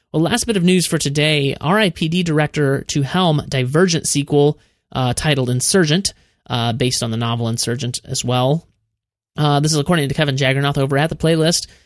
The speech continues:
Summit are really confident that everyone is going to see their big, juicy young adult adaptation Divergent next month, or at least, or they're at least hoping that their confidence and premature announcement that a sequel is coming will encourage audiences to buy a ticket.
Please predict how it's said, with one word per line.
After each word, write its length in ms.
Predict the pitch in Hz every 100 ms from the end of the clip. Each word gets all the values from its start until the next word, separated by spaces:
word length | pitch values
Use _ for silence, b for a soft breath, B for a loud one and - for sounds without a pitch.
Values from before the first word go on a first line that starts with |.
| b
Summit 420 | - 208 233 294 -
are 180 | 143 131
really 260 | 214 262
confident 520 | - 277 277 277 269
that 160 | 233 -
everyone 340 | 196 202 196
is 80 | 180
going 180 | 165 156
to 60 | 151
see 140 | 220
their 120 | 165
big, 240 | 147 165 156
juicy 320 | 165 160 147
young 140 | 139
adult 280 | 139 135 131
adaptation 600 | 139 139 - 139 135 131
Divergent 520 | 127 123 156 180 170
next 240 | 156 143 -
month, 240 | 220 269 b b b
or 160 | 160 170
at 120 | -
least, 360 | 165 170 - -
or 140 | 170
they're 160 | 190 190
at 100 | 180
least 240 | 165 156
hoping 460 | - 226 240 143 139
that 220 | 139 147
their 160 | 147 156
confidence 540 | - 170 170 151 151
and 220 | 143 139
premature 380 | - 160 147 143
announcement 400 | 135 147 160 143
that 80 | 127
a 40 |
sequel 320 | 135 139 - 123
is 80 |
coming 260 | - 143 139
will 120 | 135
encourage 500 | 123 - 262 240 143
audiences 540 | - 139 143 139 135 -
to 160 | 120 -
buy 280 | 139 147 151
a 160 | 139 135
ticket. 400 | - 170 135